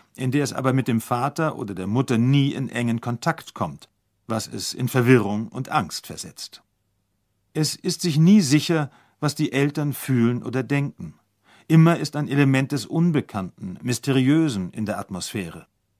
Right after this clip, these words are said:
Die Folge ist, dass das kleine Mädchen sich in seine eigene Welt zurückzieht, dass es vor sich hin träumt, sich vor der Welt abschließt und später in seinen Liebesbeziehungen die gleiche Haltung einnimmt.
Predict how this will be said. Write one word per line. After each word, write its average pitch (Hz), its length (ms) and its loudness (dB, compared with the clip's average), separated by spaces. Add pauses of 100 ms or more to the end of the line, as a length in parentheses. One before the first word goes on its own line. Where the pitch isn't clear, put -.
(500)
Die 127 80 -2
Folge 120 400 2
ist, 160 360 -6 (340)
dass 131 140 -4
das 131 160 -4
kleine 135 240 2
Mädchen 127 460 2
sich 135 280 -4
in 131 120 -8
seine 127 360 -4
eigene 110 500 -2
Welt 113 260 -4
zurückzieht, 117 800 -8 (340)
dass 104 160 -8
es 110 100 -8
vor 120 140 -2
sich 107 160 -4
hin 131 300 0
träumt, 123 580 0 (220)
sich - 220 -8
vor 131 140 2
der 110 200 0
Welt 104 320 -2
abschließt - 720 -6
und 117 160 -12
später 135 460 -2
in 135 120 -2
seinen 135 280 2
Liebesbeziehungen 143 920 -2
die 147 100 -4
gleiche 107 440 -2
Haltung 92 340 -10
einnimmt. 87 560 -10